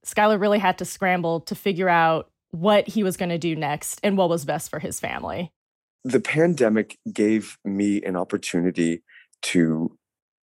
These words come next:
Speaker 2: really think, as I'm sure it did a lot of people. And I had just gotten married to my wonderful wife and was like, "We wanna have a family. We wanna have kids." I do have a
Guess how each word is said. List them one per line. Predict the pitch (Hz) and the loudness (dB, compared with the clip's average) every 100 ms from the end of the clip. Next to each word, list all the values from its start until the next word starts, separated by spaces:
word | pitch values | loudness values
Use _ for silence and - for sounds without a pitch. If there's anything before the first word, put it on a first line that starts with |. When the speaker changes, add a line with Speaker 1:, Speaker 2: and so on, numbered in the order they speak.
| _ _ _ | _ _ _
Speaker 2:
really | 78 87 90 98 | 2 4 4 0
think, | - 156 123 - _ | 2 2 2 -8 _
as | - 92 | -4 0
I'm | 87 | 0
sure | - 98 | 2 2
it | 95 | 2
did | 92 | 0
a | 92 | 0
lot | 107 | 0
of | 117 | -2
people. | - 82 71 65 _ - | -4 -4 -2 -4 _ -4
And | 85 | 0
I | 82 90 | 0 0
had | 90 | -2
just | 90 - | -2 0
gotten | 85 73 85 | 0 0 0
married | 85 104 131 143 _ - - _ - | 2 2 0 -4 _ -20 -20 _ -4
to | 90 | -2
my | 80 | 0
wonderful | 78 82 85 - 78 | 0 -2 -2 0 2
wife | 78 120 135 - - _ _ _ _ _ | 2 0 -4 -14 -20 _ _ _ _ _
and | 90 85 82 80 80 - - _ _ _ _ _ _ _ _ | 0 0 0 -2 -6 -10 -20 _ _ _ _ _ _ _ _
was | - 85 | -4 0
like, | 87 82 - | 2 0 4
"We | 113 | 4
wanna | 101 80 | 4 0
have | 78 73 | -2 -6
a | |
family. | - 92 98 127 139 143 139 _ _ _ 92 | -4 0 2 4 2 0 -8 _ _ _ 0
We | |
wanna | 90 101 120 | 4 2 2
have | 123 - | -2 -2
kids." | - 82 90 107 - _ _ _ _ - | 0 2 2 -8 -12 _ _ _ _ -2
I | 95 95 - 107 | 2 2 2 0
do | 107 127 | 4 4
have | 131 92 95 - _ - | 4 2 0 -4 _ -2
a | 85 80 | 0 0